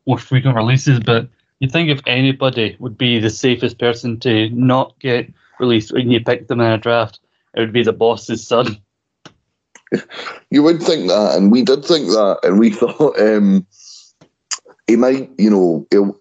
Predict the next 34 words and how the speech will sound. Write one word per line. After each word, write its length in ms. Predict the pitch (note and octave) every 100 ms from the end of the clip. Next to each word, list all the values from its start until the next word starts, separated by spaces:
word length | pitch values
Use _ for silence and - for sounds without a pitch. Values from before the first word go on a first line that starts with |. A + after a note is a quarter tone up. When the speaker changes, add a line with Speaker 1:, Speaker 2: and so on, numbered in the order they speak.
| -
Speaker 2:
he'll 160 | A2
win 200 | G#2+ B2+
at 120 | C#3+ -
Saudi 500 | - G2+ G#2 A#2+ A2+
because 280 | F#2+ -
he's 100 | F2+
got 100 | F2
a 180 | E2 G2
good, 160 | F#2 F2+ -
uh, 300 | F2+ F2 D#2+
record 360 | F2 F2+ G2+
in 100 | E2+
Saudi, 440 | E2 F2+ E2+ D#2+ F#2+ _ _ _ _ _ _ _ _
and 240 | F#2+ G#2 G#2
he'll 160 | G2
lose 200 | G#2 G#2
at 60 | F2
WrestleMania. 600 | F#2 F#2 F#2 F2 E2+ E2+
We 140 | D#2
were 120 | D#2+ F2
prepared 460 | - F#2 B2 A#2
for 100 | -
that. 240 | E2 D#2+ - G#2
Like, 180 | F2 -
we 140 | F#2
wouldn't 240 | F2+ G#2+
have 100 | -
had 160 | F2+ E2+
the 80 | D#2+
captaincy 540 | E2+ D#2 - E2+ -
on 160 | F2 E2+
him. 160 | E2 - - - - -
Um, 680 | F#2 F#2+ F#2 F2 E2+ E2 - _ _ _ _ _ _ _ _ -
and, 600 | G#2 G#2 G#2 G2+ G2+